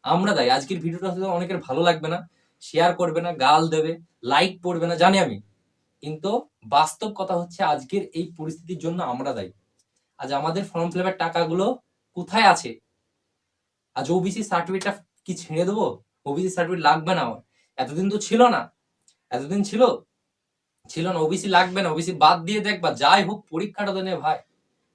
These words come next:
পরীক্ষাটা নে। কিন্তু দায়ী কে?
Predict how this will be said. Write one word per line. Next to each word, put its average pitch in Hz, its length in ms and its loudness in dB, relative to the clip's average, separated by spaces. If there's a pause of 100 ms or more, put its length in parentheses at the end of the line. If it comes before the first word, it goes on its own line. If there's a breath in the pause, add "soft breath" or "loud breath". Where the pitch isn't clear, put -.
পরীক্ষাটা 202 480 -4
নে। 196 160 -8 (1160)
কিন্তু 165 340 -12
দায়ী 139 360 -4
কে? 156 200 -12